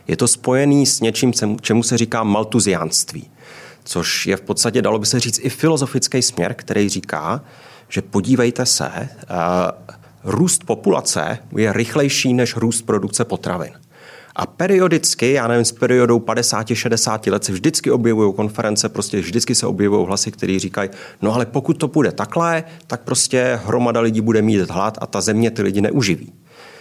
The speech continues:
Zajímavý na tom je, že zatím vždycky od začátku toho maltuziánství se stalo něco, nějaký technologický průlom, nějaká technologická změna, díky který vlastně ta produkce potravin rostla rychlejc než, eh,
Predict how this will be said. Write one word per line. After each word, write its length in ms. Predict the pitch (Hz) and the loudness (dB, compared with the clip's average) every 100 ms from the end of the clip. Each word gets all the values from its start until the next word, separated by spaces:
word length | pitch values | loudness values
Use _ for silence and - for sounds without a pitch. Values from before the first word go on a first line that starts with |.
| - _ | -20 _
Zajímavý 480 | - 98 143 156 170 | -2 2 4 4 4
na 100 | 170 | 2
tom 200 | 170 196 | 2 0
je, 280 | 139 151 151 - _ _ _ - _ _ - | 0 -2 -6 -10 _ _ _ -20 _ _ -8
že 160 | 87 98 | -2 0
zatím 260 | 113 147 | 2 0
vždycky 440 | 113 110 - - 117 | 2 0 0 0 -2
od 120 | 101 | 0
začátku 380 | 101 95 - 78 | -2 -2 -2 -2
toho 160 | 104 | 0
maltuziánství 760 | 113 98 - 95 92 90 - 95 | 2 0 0 0 0 0 -2 -2
se 140 | 113 | 0
stalo 280 | - 127 170 | 0 0 2
něco, 420 | 185 127 - 80 - | 2 2 -2 -6 -8
nějaký 420 | - 143 202 139 110 | 0 0 0 -2 -2
technologický 640 | 110 139 123 123 - 127 | -2 0 2 2 2 -2
průlom, 340 | - 147 104 | 2 2 2
nějaká 340 | 82 104 127 139 | 0 -2 -2 -4
technologická 680 | 123 120 123 117 - - 127 | -4 0 0 2 0 -2 -2
změna, 400 | 117 85 - - - - - - | 2 0 0 -6 -18 -20 -20 -6
díky 300 | 90 127 202 | -2 0 0
který 320 | - 196 170 | 0 0 2
vlastně 300 | 98 - 117 | 2 0 0
ta 80 | 131 | -2
produkce 500 | - 131 147 - 185 | -2 -2 -2 -2 -2
potravin 480 | 175 - 95 73 156 - - - - - | -2 -4 -6 -6 -8 -10 -18 -20 -20 -10
rostla 540 | - 208 - - 131 - | -4 -2 -2 0 -2 -2
rychlejc 760 | - 143 - 117 104 - - - | -2 -4 -2 -2 0 0 -2 0
než, 440 | 101 117 - | 0 0 0
eh, 20 | - | -4